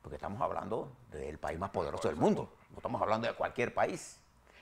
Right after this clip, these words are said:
Mientras esa imagen se estaba dando, observe esta otra. Sobre el puente del río Ohio, en Ohio,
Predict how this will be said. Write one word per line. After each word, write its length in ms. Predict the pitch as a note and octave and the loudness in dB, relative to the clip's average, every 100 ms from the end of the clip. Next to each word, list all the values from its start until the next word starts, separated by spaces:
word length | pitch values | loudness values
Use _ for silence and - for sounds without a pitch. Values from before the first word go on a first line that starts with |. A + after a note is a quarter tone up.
| - | 0
Mientras 360 | C#3 C3 C#3+ | 2 4 6
esa 220 | A3 A#3 | 6 6
imagen 400 | G3 F3 F3+ E3 | 4 6 4 4
se 80 | C3+ | 4
estaba 260 | A2+ C3+ C#3+ | 4 4 6
dando, 360 | B2+ G#2+ F#2 - - - - _ _ _ _ _ _ _ - | 6 4 0 -6 -12 -20 -20 _ _ _ _ _ _ _ -4
observe 480 | B2+ - D3+ D#3 D#3+ | 2 6 10 10 10
esta 200 | D#3+ E3+ | 12 12
otra. 420 | G#3 C3 E2 - - - _ _ - _ _ - - - - - _ - | 12 8 2 -2 -16 -20 _ _ -20 _ _ -20 -20 -20 -20 -20 _ 0
Sobre 340 | - C#3+ C3+ | 8 12 12
el 80 | B2+ | 10
puente 600 | E3+ G3+ G3+ E3 D#3 - - - _ - | 8 8 8 6 6 0 -18 -20 _ -12
del 420 | G2+ A2+ G#2+ A2 | 2 4 6 4
río 220 | G2+ D3+ | 6 8
Ohio, 540 | C3 A#2 D#3 A#2 F2 - - - - _ _ _ - - _ _ _ _ _ _ _ | 8 10 8 8 4 -4 -12 -20 -20 _ _ _ -20 -20 _ _ _ _ _ _ _
en 100 | - | -8
Ohio, 360 | F#2+ - A2 - | -2 4 6 4